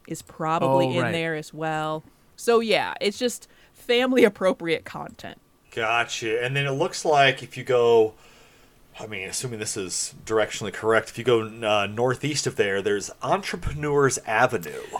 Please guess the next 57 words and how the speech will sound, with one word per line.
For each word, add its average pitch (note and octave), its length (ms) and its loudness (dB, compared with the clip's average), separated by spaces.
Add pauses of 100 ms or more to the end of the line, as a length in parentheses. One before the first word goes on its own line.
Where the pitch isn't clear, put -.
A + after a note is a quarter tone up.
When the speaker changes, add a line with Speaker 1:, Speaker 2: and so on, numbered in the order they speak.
(380)
Speaker 3:
with G2+ 140 -8
a B2 40 2
lot A#2 160 4
of G#2+ 80 0
small G#2+ 300 2
booths G#2+ 220 -4
Speaker 1:
It's - 180 -4
Speaker 3:
there. - 80 -4
Speaker 1:
just - 340 -6
people D4+ 420 -4
who D4+ 160 -8
can't, - 400 -8
I B3+ 120 0
think, G4 400 -8
I B3 80 0
wonder F4 160 -2
if F#4 60 -8
they D#4 80 -6
get C#4 100 -6
a - 20 -6
different B3+ 260 -4
rate F3 600 -8
than G3 160 -4
a F3 40 -2
bigger A3 320 -6
company. C#4 560 -10 (260)
It's C4+ 120 -4
just G4 160 2
Speaker 2:
Yeah. A#2+ 60 0
Speaker 1:
regular D#4 300 2
booths. - 680 -8 (180)
It's C4+ 80 -8
just F#4+ 160 -4
regular D#4+ 260 0
booths. - 180 -4
And G#3 240 6
they - 200 6
may - 140 2
Speaker 3:
Okay. - 20 -2
Speaker 1:
be F4 140 -4
games, C4+ 340 0
like, A#3+ 200 0
I'd C4 140 0
have D#4 180 -4
to B3 120 2
look A3 300 -2
closer A3+ 580 -2
at G3+ 140 -2
the F#3 100 -6
numbers G3 380 -2
to F#3+ 60 -14
see, F#3+ 240 -8
like, E3+ 180 -2
which F3 240 -10
publishers G3+ 460 -4
were G3 100 -2
there. G#3 320 -2